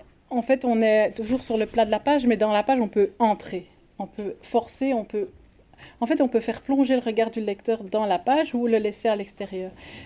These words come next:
Les, les, je fais toujours, presque tout, presque toujours des images à bord perdu. Ça veut dire qu'on, on, mes, mes peintures sont beaucoup plus grandes parce qu'on a coupé.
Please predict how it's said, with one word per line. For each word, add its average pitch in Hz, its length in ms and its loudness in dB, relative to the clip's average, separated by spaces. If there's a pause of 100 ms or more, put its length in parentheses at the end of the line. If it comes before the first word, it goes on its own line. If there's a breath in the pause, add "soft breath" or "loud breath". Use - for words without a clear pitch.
Les, 240 200 6
les, 240 440 4
je 233 140 0
fais 240 160 0
toujours, 285 480 0 (140)
presque 285 380 2
tout, - 160 -6 (440)
presque 233 300 -6
toujours 233 300 -2
des 220 240 0
images 233 240 4
à 226 80 4
bord 208 220 -4
perdu. 196 340 -6
Ça 202 140 -10
veut 190 100 -6
dire 202 200 -6
qu'on, 202 180 -6 (240)
on, 208 100 -6 (260)
mes, 208 200 -2
mes 196 160 -2
peintures 202 420 -6
sont 220 120 -6
beaucoup 214 200 -8
plus 226 160 -8
grandes 233 280 2
parce 254 120 -8
qu'on 220 120 -4
a - 80 -6
coupé. 240 460 0